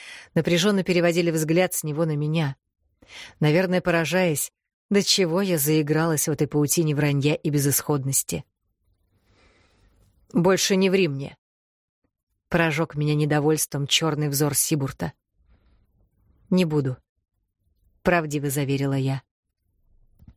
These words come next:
«Я поговорю с Альфом Валкидом о тебе и Василиске. Разлучать вас низко,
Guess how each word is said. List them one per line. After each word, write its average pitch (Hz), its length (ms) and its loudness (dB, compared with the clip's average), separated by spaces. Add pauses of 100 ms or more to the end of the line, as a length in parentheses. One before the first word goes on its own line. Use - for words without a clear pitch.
(1160)
«Я 196 180 4
поговорю 196 460 2
с - 120 -4
Альфом 185 340 0
Валкидом 170 500 0
о 165 60 0
тебе 170 300 2
и - 20 4
Василиске. 156 720 0 (840)
Разлучать 190 600 2
вас 180 220 -2
низко, 196 460 -2